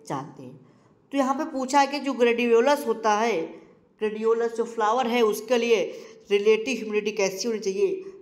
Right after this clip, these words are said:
तो लगभग सत्तर से अस्सी परसेंट होनी चाहिए, ठीक है। पीएच of soil of gladiolus cultivation, जो ग्लेडियोलस प्लांट,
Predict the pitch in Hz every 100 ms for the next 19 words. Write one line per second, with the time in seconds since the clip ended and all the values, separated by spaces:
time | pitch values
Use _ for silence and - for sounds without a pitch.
0 | - 185 180 180 190 - - 190 - 220
1 | 214 190 175 - 226 180 165 - 170 -
2 | - - _ - 147 143 139 131 - -
3 | 208 277 262 - - _ - - - _
4 | _ 254 262 302 294 269 277 262 247 247
5 | 240 220 214 214 220 226 233 220 233 226
6 | 220 233 233 - - - _ _ 220 202
7 | 208 220 226 233 226 214 196 214